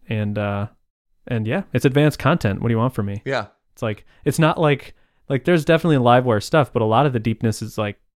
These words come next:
Speaker 1: just the amount of logic it takes to handle those things,
Speaker 2: Yeah.
Speaker 1: you know? So
Speaker 2: Programming, it's hard.
Speaker 1: Programming. Yeah, there's weird, hard things. So,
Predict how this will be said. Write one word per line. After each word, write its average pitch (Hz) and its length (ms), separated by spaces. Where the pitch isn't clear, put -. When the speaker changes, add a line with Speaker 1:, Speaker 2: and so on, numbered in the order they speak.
Speaker 1:
just - 240
the 139 100
amount 127 300
of 117 80
logic 117 380
it 104 100
takes - 320
to 113 100
handle 123 280
those - 220
things, - 240
Speaker 2:
Yeah. 139 120
Speaker 1:
you 117 60
know? 110 160
So 117 240
Speaker 2:
Programming, 107 640
it's - 200
hard. 151 300
Speaker 1:
Programming. 139 400
Yeah, 175 380
there's 127 240
weird, 139 280
hard 135 340
things. 110 340
So, 107 380